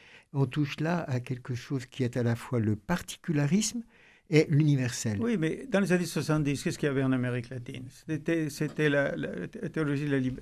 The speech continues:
Speaker 2: la libération.
Speaker 1: Oui, les frères
Speaker 2: Hein ?
Speaker 1: Boff, les
Speaker 2: Ah oui.
Speaker 1: franciscains.
Speaker 2: Or ça, ça a été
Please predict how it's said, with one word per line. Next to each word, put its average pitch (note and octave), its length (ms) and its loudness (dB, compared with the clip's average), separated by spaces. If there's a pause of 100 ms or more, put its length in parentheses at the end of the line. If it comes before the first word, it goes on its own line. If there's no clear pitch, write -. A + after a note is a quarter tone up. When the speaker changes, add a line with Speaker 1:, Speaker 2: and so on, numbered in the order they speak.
Speaker 2:
la G#2 160 -4
libération. C#3+ 640 6
Speaker 1:
Oui, - 60 -14 (100)
les B2 100 2
frères B2+ 220 8
Speaker 2:
Hein ? - 20 8
Speaker 1:
Boff, B2 520 10
les A#2+ 200 8
Speaker 2:
Ah B2 60 8
oui. G#3+ 160 10
Speaker 1:
franciscains. C3+ 440 6 (160)
Speaker 2:
Or E3 180 6
ça, G3+ 220 8
ça - 140 6
a C3+ 60 8
été C3 280 2